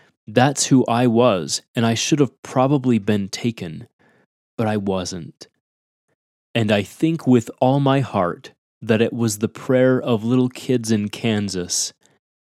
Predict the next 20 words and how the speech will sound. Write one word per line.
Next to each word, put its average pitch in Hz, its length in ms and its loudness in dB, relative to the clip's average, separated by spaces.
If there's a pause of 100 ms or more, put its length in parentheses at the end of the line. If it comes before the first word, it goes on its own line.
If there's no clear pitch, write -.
and 113 160 0
of 101 120 -4
sweet - 380 0
colleagues 110 680 2
that 107 120 2
I 110 120 2
met 110 280 0
in 110 240 -2
Zimbabwe, 104 920 -2 (640)
someone 127 460 0
praying 131 520 0
in 113 80 0
a 107 80 0
Japanese 120 720 0
language 104 460 -2
that 104 140 0
I 113 140 2
don't 120 240 0
even 113 220 -2
understand, 107 760 -4